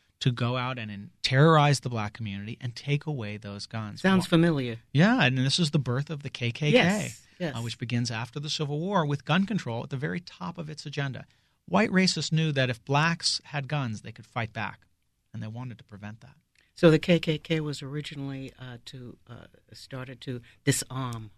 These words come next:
Speaker 2: the blacks after the Civil War.
Speaker 1: Absolutely,
Speaker 2: Hmm.
Speaker 1: absolutely. And this also led to its own kind of backlash, and it was radical Republicans and reformers in Congress pushed for the adoption of constitutional amendments to protect the freedmen's rights, not just their right to bear arms, but their right to free speech and the right to
Speaker 2: Mm-hmm.
Speaker 1: be free of unreasonable searches and seizures.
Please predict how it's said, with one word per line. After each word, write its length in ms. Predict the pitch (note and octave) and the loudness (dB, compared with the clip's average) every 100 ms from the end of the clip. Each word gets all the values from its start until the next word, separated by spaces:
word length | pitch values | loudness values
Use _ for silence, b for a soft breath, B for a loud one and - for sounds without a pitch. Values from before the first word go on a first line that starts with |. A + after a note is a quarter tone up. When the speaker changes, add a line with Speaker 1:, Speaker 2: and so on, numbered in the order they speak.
| _ | _
Speaker 2:
the 60 | A2+ | -16
blacks 460 | A#2+ B2+ G#2 - | -12 -12 -14 -20
after 240 | A2+ G#2 _ | -20 -20 _
the 100 | G2+ | -20
Civil 240 | - G#2 G2 | -20 -20 -20
War. 100 | F#2+ - | -10 -2
Speaker 1:
Absolutely, 640 | C#3+ - C#3+ C#3+ F3 A#2 | 0 0 -4 -6 -8 -12
Speaker 2:
Hmm. 100 | - | -8
Speaker 1:
absolutely. 440 | C3 C#3 C#3 D#3+ C3+ | -6 -6 -6 -6 -4
And 160 | C3+ | 0
this 140 | F#3 - | 2 2
also 360 | G3+ B3+ D4 | 4 4 4
led 280 | F3 C#3 C#3 | 4 6 4
to 280 | - C#3 C3+ | 4 2 2
its 140 | D3 C#3+ | 0 4
own 180 | G#3+ C4+ | 4 6
kind 200 | C#3+ A#2 | 4 4
of 80 | |
backlash, 540 | G#2+ G2+ F#2 G#2 G2 - | 0 -6 -6 -8 -8 -8
and 120 | A#2 | -12
it 80 | B2+ | -10
was 340 | B2 A#2 A2 - b b | -10 -8 -10 -14 b b
radical 440 | B2 B2 D3+ D#3+ | 2 4 4 2
Republicans 680 | D3 C#3+ E3+ A3 G3 B2+ A#2 | 0 0 0 0 0 -2 -4
and 80 | B2+ | -6
reformers 500 | A#2 C3+ C3+ C#3 B2+ | -8 -4 -4 -4 -6
in 80 | B2 | -6
Congress 420 | D3+ G3 F#3+ - | -4 -4 -4 -6
pushed 500 | _ - D#3 - - - | _ 2 2 0 -8 -4
for 240 | C#3 C3+ | -2 0
the 200 | C3 C3+ | 0 -2
adoption 520 | B2 B2 C3+ - C#3+ | 0 -2 -4 -4 -6
of 240 | B2+ B2 A#2 | -6 -8 -10
constitutional 680 | - B2 - C#3 C#3+ - C3 | -10 -8 -8 -6 -6 -4 -4
amendments 420 | B2 F#3+ F#3 - | -4 -6 -8 -12
to 100 | - | -14
protect 440 | - B2 D#3 F3 | -14 -8 -6 -4
the 80 | - | -6
freedmen's 520 | - C#3 B2+ B2 A#2 | -6 -4 -6 -6 -8
rights, 340 | D3 E3 D#3 - | -6 -6 -8 -12
not 180 | G3 A3 | -12 -10
just 220 | G#3 - | -10 -6
their 100 | D3+ | -4
right 180 | D3 C#3+ | -2 -4
to 60 | |
bear 180 | C3+ D3+ | -8 -8
arms, 240 | G3+ F3+ | -4 -4
but 140 | - - | -4 -12
their 80 | B2+ | -10
right 160 | B2 | -10
to 80 | - | -10
free 160 | - B2+ | -12 -12
speech 360 | - E3+ E3 | -6 -6 -6
and 80 | B2 | -4
the 40 | A#2 | 0
right 80 | |
to 40 | F3 | 2
Speaker 2:
Mm-hmm. 60 | E3+ | 2
Speaker 1:
be 80 | |
free 240 | A2 - C3 | -2 -6 -4
of 80 | A#2+ | -4
unreasonable 420 | B2 B2+ B2+ A#2 | -6 -8 -10 -12
searches 360 | - B2+ A#2+ | -10 -12 -12
and 100 | A2 | -12
seizures. 360 | G#2 F#3+ D#3+ C3+ | -8 -6 -6 -8